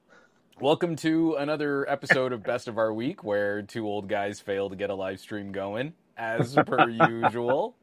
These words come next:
Speaker 1: I think it was
Speaker 2: As,
Speaker 1: two
Speaker 2: as
Speaker 1: weeks
Speaker 2: per
Speaker 1: ago, it was my mic. Last week, it was your mic. Now it's
Speaker 2: I
Speaker 1: camera stuff. This is gonna be great. I'm already feeling it. This is gonna be a
Speaker 2: I'm
Speaker 1: nice,
Speaker 2: honestly
Speaker 1: fun chat.
Speaker 2: Always,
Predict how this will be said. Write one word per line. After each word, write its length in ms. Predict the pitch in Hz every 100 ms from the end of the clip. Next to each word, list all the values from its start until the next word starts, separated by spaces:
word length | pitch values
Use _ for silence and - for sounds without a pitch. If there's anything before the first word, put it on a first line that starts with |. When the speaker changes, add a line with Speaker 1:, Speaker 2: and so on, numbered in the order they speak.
| _ _ _ - -
Speaker 1:
I 40 | -
think 160 | 123 135
it 20 |
was 140 | 131
Speaker 2:
As, 80 | 127
Speaker 1:
two 140 | - 127
Speaker 2:
as 60 |
Speaker 1:
weeks 160 | 123 -
Speaker 2:
per 120 | 185
Speaker 1:
ago, 160 | 170 165
it 60 |
was 120 | 131
my 220 | 120 135 139
mic. 400 | 135 135 135 117
Last 380 | 123 135 -
week, 200 | 131 123
it 120 | 127 104
was 420 | 110 101 90 98 104
your 360 | 98 117 120
mic. 440 | 120 120 117 113 110
Now 260 | 113 117
it's 140 | 117 -
Speaker 2:
I 80 | 113
Speaker 1:
camera 340 | 120 110 104 110
stuff. 420 | - 117 113 113 120
This 140 | 127
is 40 | 113
gonna 140 | 104
be 80 | 90
great. 340 | 82 80 58 _ _ _ -
I'm 200 | 131 151
already 240 | 143 127
feeling 340 | 117 107 95
it. 160 | 80 71 _ _ _ _ _ _ _
This 80 | 113
is 40 | 117
gonna 120 | 120 127
be 20 |
a 40 |
Speaker 2:
I'm 60 | 120
Speaker 1:
nice, 180 | 107 117
Speaker 2:
honestly 320 | 104 104 101
Speaker 1:
fun 60 | 95
chat. 360 | 92 90 90 - _ _ _ _ _ _
Speaker 2:
Always, 520 | 120 110 95 90 -